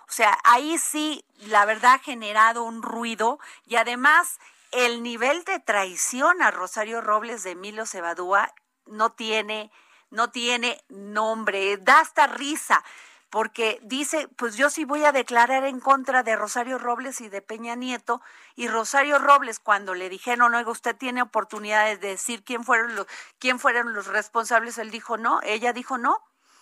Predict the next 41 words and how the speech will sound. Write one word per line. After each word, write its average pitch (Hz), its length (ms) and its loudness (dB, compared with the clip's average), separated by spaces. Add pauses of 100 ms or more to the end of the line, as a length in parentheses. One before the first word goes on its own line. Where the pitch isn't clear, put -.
(220)
pues 196 120 -14
yo 226 160 2 (180)
aquí 240 280 2
me 247 160 -8
quedo, 285 340 2
yo 233 220 -4
no 226 140 -8
tengo 214 200 2
a 214 120 4
quién 214 200 -12
culpar, 269 560 4 (220)
yo 262 240 4
no 254 160 2
hice 233 320 -2
nada, 311 480 6 (260)
y 226 140 -12
yo 247 160 0
necesito 254 640 -4
que - 80 -12
se 220 160 -8
me 202 140 -16
siga 220 260 -12
un 226 80 -12
proceso, 302 720 2 (240)
que 233 140 -4
me 220 180 -4
den 240 160 -6
las 254 160 2
garantías 214 840 0
que 208 120 -2
otorga 220 400 -2
la 202 140 -4
ley 214 200 -8
para 214 280 2
defenderme", 269 880 0 (540)
y 208 140 -14
pues 185 300 -8
eso 208 420 -2
no 202 460 -8
ha 226 200 4
sucedido. 214 840 -4